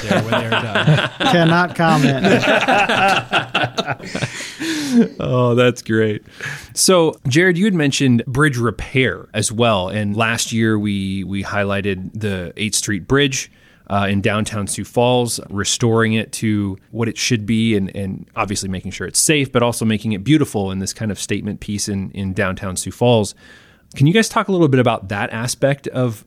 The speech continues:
Speaker 3: of bridge work as well? I think Marlon was talking in our first episode just about how,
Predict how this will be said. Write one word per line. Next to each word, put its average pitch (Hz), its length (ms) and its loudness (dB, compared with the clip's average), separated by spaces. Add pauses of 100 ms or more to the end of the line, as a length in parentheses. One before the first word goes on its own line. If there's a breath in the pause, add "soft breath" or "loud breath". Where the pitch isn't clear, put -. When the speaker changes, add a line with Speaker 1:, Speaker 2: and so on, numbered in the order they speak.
Speaker 3:
of 110 220 -4
bridge 120 260 0
work 110 220 -2
as 98 160 -6
well? 107 520 -2
I - 60 -16
think 151 160 0
Marlon 104 480 0
was 98 140 -6
talking 98 360 -6
in 98 80 -6
our 92 60 -6
first 101 280 -4
episode 98 380 -8
just 120 300 -2
about 123 300 -2
how, 110 520 -2